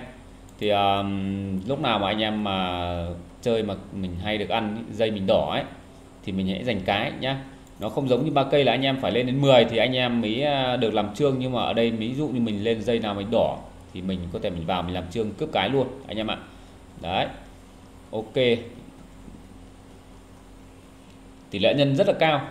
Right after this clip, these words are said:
À, ba cây thì chín mười nhân, à, đôi, sáp nhân ba, đồng hoa nhân bốn. Nhưng mà ở đây thì, à, nếu mà anh em mà ví dụ lên làm cái một phát, bùn bùn một phát có thể là nghỉ luôn anh em ạ. Đấy. À, một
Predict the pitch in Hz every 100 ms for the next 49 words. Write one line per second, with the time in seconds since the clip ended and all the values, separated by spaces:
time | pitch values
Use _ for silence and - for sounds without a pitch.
0 | - - - - 104 110 107 110 107 107
1 | 101 131 135 156 147 135 113 107 107 107
2 | 127 196 160 120 135 131 127 123 127 139
3 | 131 - - - 185 165 127 127 117 107
4 | 120 123 120 117 107 139 160 139 117 73
5 | 95 110 110 104 95 95 87 - - -
6 | - 95 95 95 90 90 107 143 113 -
7 | 110 110 110 98 92 - - 107 131 -
8 | - 113 123 131 110 101 120 139 - 151
9 | 131 123 139 117 95 151 - 143 113 92
10 | 95 120 85 104 139 - - 110 107 -
11 | - - - 95 101 143 - - - -
12 | - - - - - - 95 98 117